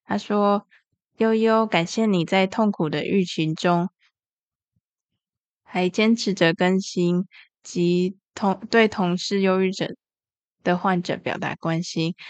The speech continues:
虽然有点自私的希望你能做更多的节目，但更希望你能早日康复，以及过着自己想要的生活。谢谢你每一次的坚持，谢谢你的努力，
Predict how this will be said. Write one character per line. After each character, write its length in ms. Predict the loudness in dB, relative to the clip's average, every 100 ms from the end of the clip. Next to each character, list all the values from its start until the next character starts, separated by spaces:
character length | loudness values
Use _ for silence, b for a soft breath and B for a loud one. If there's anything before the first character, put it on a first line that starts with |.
| B B
虽 180 | 4 6
然 140 | 6
有 80 | 4
点 180 | 2 0
自 160 | 0
私 200 | 0 2
的 160 | 2 2
希 180 | 2 4
望 220 | 6 4
你 100 | 0
能 300 | -2 0 -2
做 240 | 2 2
更 240 | 4 4 4
多 160 | 4
的 120 | 2 -2
节 220 | -4 -8
目， 260 | -4 -4 -4 B B B -4
但 260 | 0 2
更 180 | 2 2
希 220 | 2 2
望 240 | 2 2 0
你 80 | -2
能 240 | -6 -6
早 240 | -4 -4
日 180 | -2 -4 -4
康 280 | -4 -6 -6
复， 260 | -6 -6
以 80 | -6
及 180 | -6 -6
过 180 | 0 0
着 140 | 0
自 200 | -4 -6
己 160 | -6 -8
想 200 | -6 -6
要 180 | -4 -6
的 180 | -6 -6
生 300 | -4 -4 -6
活。 240 | -10 -14 -14 B B B _
谢 160 | 0
谢 200 | 2 2
你 140 | 2 0
每 220 | -4 -4
一 100 | -4
次 240 | -6 -4
的 160 | -2 -2
坚 280 | -2 -6 -4
持， 340 | -8 -12 -14
谢 180 | -10 -6
谢 200 | -6 -6
你 180 | -8 -8
的 140 | -12 -12
努 240 | -12 -12
力， 220 | -10 -12